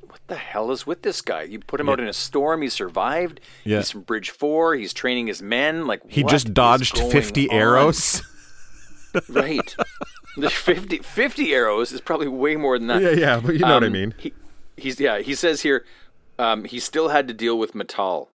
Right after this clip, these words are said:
Speaker 1: And then he says to his
Speaker 2: Right.
Speaker 1: men, "Fall into line, men." And they obeyed, uh, reluctantly, but they fell into place.
Speaker 2: Mm-hmm.
Speaker 1: And ahead, Matal stood beside the bridge.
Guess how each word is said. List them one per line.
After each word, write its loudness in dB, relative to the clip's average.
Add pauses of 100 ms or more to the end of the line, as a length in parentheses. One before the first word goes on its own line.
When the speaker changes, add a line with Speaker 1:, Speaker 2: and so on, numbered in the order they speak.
Speaker 1:
And -10
then -6
he -8
says 0
to 0
his -2
Speaker 2:
Right. -8
Speaker 1:
men, -16
"Fall 2
into -2
line, 0
men." -8 (1160)
And -10
they -2
obeyed, -2
uh, -6
reluctantly, -4 (520)
but -8
they -8
fell 0
into -4
place. -6 (320)
Speaker 2:
Mm-hmm. -4 (760)
Speaker 1:
And -4
ahead, 0
Matal -2
stood -6
beside -2
the -8
bridge. -10